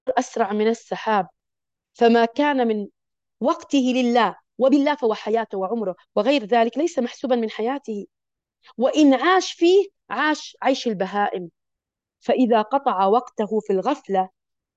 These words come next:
والسهو والأماني الباطلة، وكان خير ما قطعوا به النوم والبطالة،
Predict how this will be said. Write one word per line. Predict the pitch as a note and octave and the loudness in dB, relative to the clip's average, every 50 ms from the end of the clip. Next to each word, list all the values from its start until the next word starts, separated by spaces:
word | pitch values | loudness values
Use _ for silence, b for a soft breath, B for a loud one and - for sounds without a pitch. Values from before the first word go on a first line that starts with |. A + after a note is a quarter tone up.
| _ _ | _ _
والسهو | - A3 G#3 - - - - - C#4+ C#4 A#3 A3 A3+ G#3+ G3+ G3+ b b b _ - | -2 -2 -2 -2 -6 -10 -4 -2 -2 -2 0 0 -2 -2 -2 -4 b b b _ 2
والأماني | G#3+ A3 A3+ G#3+ - A#3+ A#3 A#3 A#3 A3 A3+ C4 C#4+ C4 C4 | 2 2 2 2 2 2 4 4 2 2 2 0 0 0 0
الباطلة، | A3+ G3+ F3 A3 A#3 A3 G#3+ - G#3 F#3+ F3 E3 E3 - _ _ _ _ _ _ _ _ _ _ _ _ _ _ _ _ _ _ - | -2 -2 0 -2 -2 -2 -2 -4 -6 -8 -8 -8 -12 -16 _ _ _ _ _ _ _ _ _ _ _ _ _ _ _ _ _ _ -4
وكان | G3+ G3+ G3+ - C#4 C#4 B3+ A#3+ A3+ | -2 -2 0 2 4 4 4 4 2
خير | - - D4 D4+ C4 G#3+ F3+ - | 0 0 2 2 2 2 0 0
ما | F#3+ G#3+ | -2 -2
قطعوا | A3 - - C#4+ C#4 C4 G#3+ A3 G3+ | -2 -2 -4 -4 -2 0 0 0 0
به | B3+ C4 A3 | 0 -2 -2
النوم | G#3 A3+ C4+ C4+ G#3+ | -2 -2 -2 -2 -2
والبطالة، | G#3 G3+ G3 G#3 - C4 C4+ D4 E4 E4+ | -2 -4 -6 -6 -6 -6 -4 -4 -4 -4